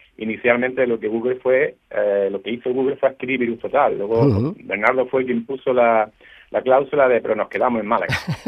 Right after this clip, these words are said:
Speaker 1: Eh, lo queremos hacer desde aquí, queremos crecer desde Málaga. Y también tiene buena parte de la culpa de que exista el centro y sé que en Málaga. Hay otra gente implicada, no voy a dar nombre, pero vaya, hay otra gente implicada en el equipo de que,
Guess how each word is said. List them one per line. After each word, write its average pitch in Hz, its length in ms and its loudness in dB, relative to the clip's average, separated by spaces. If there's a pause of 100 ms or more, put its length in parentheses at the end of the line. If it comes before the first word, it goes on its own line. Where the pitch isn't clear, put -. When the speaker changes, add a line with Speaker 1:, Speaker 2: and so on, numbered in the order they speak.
(140)
Speaker 1:
Eh, 95 220 -6
lo - 100 -4
queremos 113 320 2
hacer 113 140 -6
desde 95 120 -6
aquí, - 220 -8 (160)
queremos 120 220 0
crecer 117 320 0
desde 101 180 -2
Málaga. 95 360 -4 (640)
Y 117 60 -2
también 135 580 2
tiene 143 200 2
buena 135 200 6
parte 135 240 2
de 127 120 4
la 127 80 4
culpa 143 360 2
de 139 140 0
que 113 240 2
exista 120 320 -6
el 107 100 -2
centro 113 240 -6
y 95 180 -6
sé - 180 -2
que 196 60 -8
en 143 60 -6
Málaga. - 360 -4
Hay 123 180 2
otra 139 240 2
gente 139 220 -2
implicada, 131 500 2 (220)
no 113 100 0
voy 117 80 4
a 117 40 6
dar 117 100 4
nombre, 131 280 -2
pero 110 180 0
vaya, 127 260 2
hay 123 120 0
otra 123 160 0
gente 127 180 -6
implicada 120 280 -2
en 120 60 -2
el 117 80 0
equipo 117 300 -4
de 104 140 -6
que, 101 300 -4